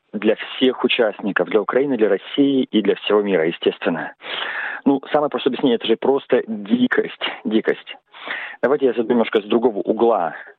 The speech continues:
Среди моих русскоязычных знакомых, которых около пятисот человек, наверное, здесь, в Австралии, я знаю лично, только три человека, прописью три, активно поддерживают войну. Один апеллирует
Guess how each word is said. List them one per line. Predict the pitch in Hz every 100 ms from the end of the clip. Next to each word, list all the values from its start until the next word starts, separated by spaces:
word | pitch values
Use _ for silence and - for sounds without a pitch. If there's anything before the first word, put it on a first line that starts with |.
| -
Среди | - 107 113
моих | 120 117 - - -
русскоязычных | - 113 117 107 - 107
знакомых, | 107 156 160 127
которых | 95 101 98
около | - 95 87 - - - - _
пятисот | - 113 - 107
человек, | - 98 -
наверное, | 95 87 87 82
здесь, | 90 95
в | 92
Австралии, | - 170 170 117
я | 95
знаю | 87 92 87
лично, | 95 - - 147 _ - - - - - -
только | 127 110
три | 101 - 143 123
человека, | - 117 104 135 117
прописью | - 123 - - 90 -
три, | - 131 180 - - - _ _
активно | 127 - - 135 139 139 131 _
поддерживают | 117 98 104 - 104 95 98
войну. | 104 101 87 76 - - - - - - - -
Один | 110 104 135 135 107 98
апеллирует | - 120 127 117 104